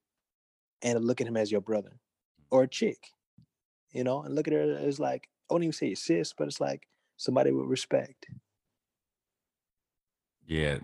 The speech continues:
Speaker 2: most
Speaker 1: I've
Speaker 2: definitely. It's like, it's, it's almost like it's hard to be something that you've never experienced. It's hard to be a, or create your own family or to have this family-like mindset and mentality when that wasn't your upbringing.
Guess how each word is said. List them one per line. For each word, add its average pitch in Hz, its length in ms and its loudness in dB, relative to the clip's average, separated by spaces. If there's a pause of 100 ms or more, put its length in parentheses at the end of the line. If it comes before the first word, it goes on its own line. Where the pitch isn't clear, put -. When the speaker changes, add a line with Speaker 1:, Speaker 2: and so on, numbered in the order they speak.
(120)
Speaker 2:
most 82 340 0
Speaker 1:
I've 85 140 6
Speaker 2:
definitely. 73 120 -2
It's - 180 -4
like, 80 300 -2 (280)
it's, 82 120 -6
it's 85 180 -2
almost 110 280 4
like 85 160 4
it's 85 140 -2
hard 92 380 2 (100)
to 80 500 -2 (1300)
be 95 580 0
something 80 520 0
that 71 200 -4
you've 76 160 -4
never 73 240 0
experienced. 73 640 -2
It's 69 100 -8
hard 82 260 0 (100)
to 76 320 -2 (840)
be 101 280 6
a, 87 80 4 (160)
or 85 120 -4
create 104 420 2
your 78 100 2
own 85 140 2
family 82 460 0
or 76 120 -4
to 78 140 -8
have 92 200 0
this 87 140 -2
family-like 78 540 2
mindset 80 600 0
and 73 100 -2
mentality 76 520 -2
when 73 400 -2 (420)
that 76 180 0
wasn't 73 320 -2
your - 140 -6
upbringing. 62 600 -4